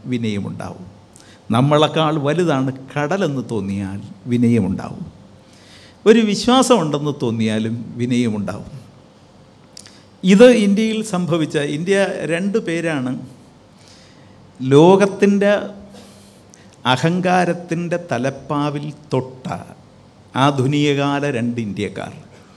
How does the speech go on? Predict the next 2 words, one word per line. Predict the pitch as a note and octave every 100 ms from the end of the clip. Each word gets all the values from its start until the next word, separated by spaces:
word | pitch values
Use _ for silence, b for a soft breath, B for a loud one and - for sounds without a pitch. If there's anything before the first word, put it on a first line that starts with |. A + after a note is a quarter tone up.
| B B B B B B B - - -
അതൊന്ന് | C3+ D#3 F#3 G#3+
വിവേകാനന്ദനാണ്, | D#3+ D3 D#3+ D#3 A#2 G2+ F#2 F#2+ F#2+ -